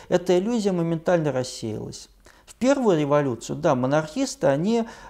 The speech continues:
э, поддержали императора. Ещё до того, как были все эти союзы созданы,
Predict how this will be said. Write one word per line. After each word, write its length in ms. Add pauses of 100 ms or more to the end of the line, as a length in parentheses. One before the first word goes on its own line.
(100)
э, 80
поддержали 680
императора. 560
Ещё 220
до 100
того, 220
как 220
были 180
все 200
эти 120
союзы 460
созданы, 680